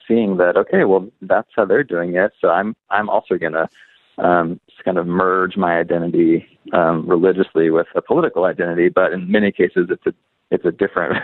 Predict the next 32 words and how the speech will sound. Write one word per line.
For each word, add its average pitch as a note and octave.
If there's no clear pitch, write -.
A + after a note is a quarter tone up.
<laughs> -
political F2
identity, E2
and D#2+
it's, E2+
sometimes F2
the E2+
opposite D#2+
direction, D#2
um, -
as D2+
their D#2+
parents. E2
And F#2
so G#2
I G#2
think, A#2
uh, -
I B2
just C#3
personally C#3
feel G2+
like F#2
we F2+
need E2+
to -
be, -
all F#2
be G2+
a G2+
little G#2
bit G2